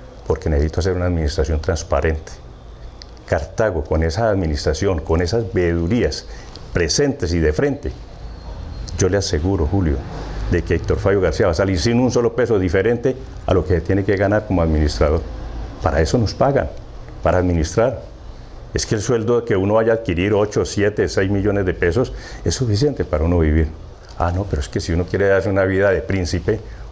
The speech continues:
uno no tiene cómo, precisamente, ni la ciudad va a tener cómo sostener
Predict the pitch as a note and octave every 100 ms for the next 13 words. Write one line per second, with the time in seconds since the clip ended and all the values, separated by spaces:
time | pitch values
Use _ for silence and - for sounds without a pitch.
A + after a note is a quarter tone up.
0 | - F2+ G2+ F#2+ G#2 G2+ G2+ - G#2+ G2+
1 | - D2+ C#2+ F2 E2+ D#2+ F#2+ F2 D#2+ E2
2 | D#2+ E2 F2+ F2 F2+ F2 E2 - D2+ D2+